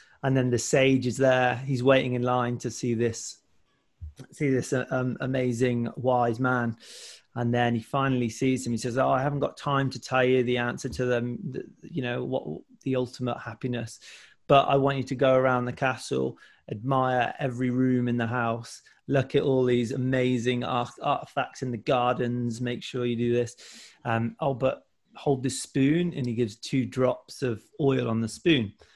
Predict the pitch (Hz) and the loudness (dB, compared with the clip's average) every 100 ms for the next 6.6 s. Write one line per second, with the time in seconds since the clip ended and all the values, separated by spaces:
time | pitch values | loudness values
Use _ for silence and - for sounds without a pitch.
0 | _ - 123 120 123 120 113 113 113 110 | _ -4 0 4 4 6 2 2 2 0
1 | - _ _ _ _ 165 151 123 117 113 | -4 _ _ _ _ -8 -2 0 2 0
2 | 113 - _ _ _ _ 175 175 - 135 | -4 -8 _ _ _ _ 0 0 0 0
3 | 123 117 117 - - 147 - 165 156 156 | 0 0 -4 -8 -6 -6 -4 -4 -4 -2
4 | 143 127 127 110 123 - 110 - 113 110 | -4 -2 -4 -6 -8 -8 -8 -4 -6 -6
5 | _ - - _ _ _ _ - 123 117 | _ -20 -20 _ _ _ _ -6 -2 0
6 | 110 107 110 107 107 | 0 0 0 0 -2